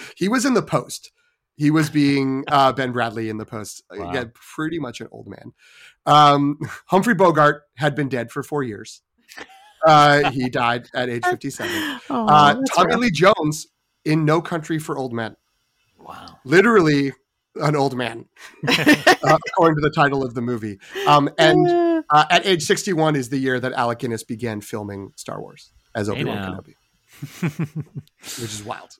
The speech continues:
Speaker 1: It's just wild that
Speaker 3: That's
Speaker 1: he's out there doing it, hanging from trains.
Speaker 3: I don't know. I feel like he's still got it. I don't know.
Speaker 2: Yeah.
Speaker 3: <laughs> He's
Speaker 1: Tom Cruise, pretty good.
Speaker 3: Yeah. Uh,
Speaker 1: Yeah.
Speaker 3: he, he looks good. I don't know. And the,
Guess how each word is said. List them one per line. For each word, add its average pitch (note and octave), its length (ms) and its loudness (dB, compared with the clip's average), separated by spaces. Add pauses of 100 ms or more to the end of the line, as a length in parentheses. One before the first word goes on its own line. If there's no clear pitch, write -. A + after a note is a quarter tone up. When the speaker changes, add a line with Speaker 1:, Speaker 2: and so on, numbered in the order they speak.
Speaker 1:
It's D#3 140 -6
just E3+ 120 -6
wild C3+ 280 2
that C3 120 -6
Speaker 3:
That's - 200 -20 (160)
Speaker 1:
he's D#3+ 140 0
out D3 200 4
there C#3 140 2
doing B2 340 -2
it, - 160 -8
hanging A#2 340 -6
from A2 160 -12
trains. G#2 500 -10
Speaker 3:
I G#3+ 80 0
don't D4+ 140 -2
know. A3 320 0
I C4 180 -2
feel C4 180 -6
like A3+ 140 -4
he's C4 180 -10
still B3 200 -10
got A#3+ 220 0
it. - 140 -10 (320)
I F3+ 100 -6
don't F3+ 100 -8
know. D#3+ 240 -10
Speaker 2:
Yeah. A#2+ 200 -2 (380)
Speaker 3:
<laughs> C6+ 340 -10
He's F3+ 320 -10
Speaker 1:
Tom G#3 200 -2
Cruise, B3 220 -4
pretty F3 180 -6
good. E3 200 -10 (400)
Speaker 3:
Yeah. G3+ 180 0 (580)
Uh, D#3+ 720 -2
Speaker 1:
Yeah. - 0 - (420)
Speaker 3:
he, G#3+ 200 -6 (160)
he G3+ 120 -12
looks - 200 -12
good. - 180 -8 (380)
I F3 40 -12
don't F#3+ 120 -10
know. D#3 180 -12 (560)
And F#3 160 -8
the, F3 220 -4